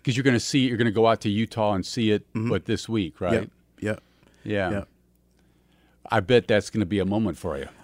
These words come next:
Speaker 2: Yeah. You know, I've, uh, don't know a whole lot about Sundance. I, I've, uh, heard of Sundance, but just to go out and I'm, I'm, uh, excited about the experience and,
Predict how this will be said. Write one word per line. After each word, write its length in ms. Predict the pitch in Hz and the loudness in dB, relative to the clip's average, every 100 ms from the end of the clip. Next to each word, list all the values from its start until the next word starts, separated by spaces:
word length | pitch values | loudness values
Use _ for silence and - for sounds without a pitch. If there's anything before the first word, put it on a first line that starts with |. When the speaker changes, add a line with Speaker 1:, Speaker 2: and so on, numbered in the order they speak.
| - | -10
Speaker 2:
Yeah. 420 | 127 160 220 233 226 - 127 _ | 0 2 2 0 -4 -12 -20 _
You 80 | 165 | -2
know, 300 | 156 135 135 123 | 2 2 2 0
I've, 160 | 131 | 0
uh, 320 | 131 117 104 110 - - | 2 2 2 -2 -10 -2
don't 240 | 135 131 | 0 2
know 260 | 120 127 120 - | 2 0 -2 -8
a 60 | 110 | -2
whole 160 | 127 | 0
lot 160 | 123 120 | 2 2
about 240 | 113 113 113 | 2 -2 -2
Sundance. 640 | - 113 110 110 110 - | -4 -4 -2 -2 -4 -6
I, 320 | 98 - - 104 | -10 -10 -8 -6
I've, 140 | 98 95 | -6 -8
uh, 400 | - 95 95 92 107 | -8 -6 -6 -8 -2
heard 260 | 131 123 | 2 2
of 80 | 110 | 0
Sundance, 560 | - 101 98 98 98 - | -6 -6 -4 -4 -6 -8
but 200 | 98 92 _ - _ - | -8 -8 _ -20 _ -6
just 160 | 123 | -4
to 60 | 120 | -2
go 180 | 107 110 | 0 2
out 220 | 110 104 | 2 2
and 240 | 101 101 | -2 -4
I'm, 240 | 82 104 107 | -4 -6 -6
I'm, 300 | 101 104 101 - | -6 -6 -6 -8
uh, 300 | 101 98 95 | -6 -4 -6
excited 440 | 98 - 110 104 104 | -8 -6 -2 -2 -2
about 260 | 101 101 | -4 -4
the 80 | - | -6
experience 720 | 98 - 107 107 104 104 98 | -10 -10 -8 -4 -4 -6 -6
and, 240 | 101 95 | -8 -8